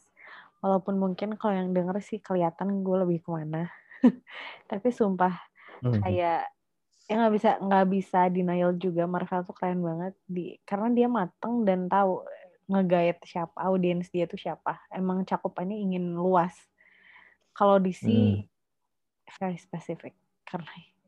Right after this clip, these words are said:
Speaker 1: karena dia tahu karakter dia yang keren. Jadi makanya kalau yang nggak ngikutin banget, ya akan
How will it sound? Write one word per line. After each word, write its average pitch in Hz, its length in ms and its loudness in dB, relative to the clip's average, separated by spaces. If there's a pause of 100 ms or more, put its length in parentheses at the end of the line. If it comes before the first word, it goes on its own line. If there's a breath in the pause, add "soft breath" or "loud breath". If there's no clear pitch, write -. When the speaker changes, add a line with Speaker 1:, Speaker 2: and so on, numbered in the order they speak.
(280)
Speaker 1:
karena 185 240 -8
dia 185 240 -2
tahu 147 320 -6
karakter - 480 -8
dia 175 320 -2
yang 170 240 -6
keren. 165 240 -8 (400 loud breath)
Jadi 214 160 6
makanya 247 320 4
kalau 214 160 8
yang 190 240 4
nggak 175 160 4
ngikutin 180 480 0
banget, 160 360 0 (1000)
ya 170 400 6
akan 165 260 0